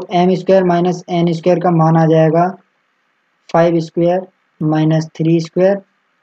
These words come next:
equals to ट्वेंटी फ़ाइव minus nine equals to sixteen। तो ये भी जो सिक्सटीन है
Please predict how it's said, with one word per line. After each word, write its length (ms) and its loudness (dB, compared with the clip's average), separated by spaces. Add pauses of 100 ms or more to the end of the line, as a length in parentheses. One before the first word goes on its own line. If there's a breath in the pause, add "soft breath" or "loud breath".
(100)
equals 400 -2
to 180 -2
ट्वेंटी 280 0
फ़ाइव 420 0 (540)
minus 480 -4
nine 440 -4 (640)
equals 360 -6
to 160 -8
sixteen। 500 -10 (840)
तो 60 2
ये 240 4
भी 140 -2
जो 140 2
सिक्सटीन 440 -2
है 140 0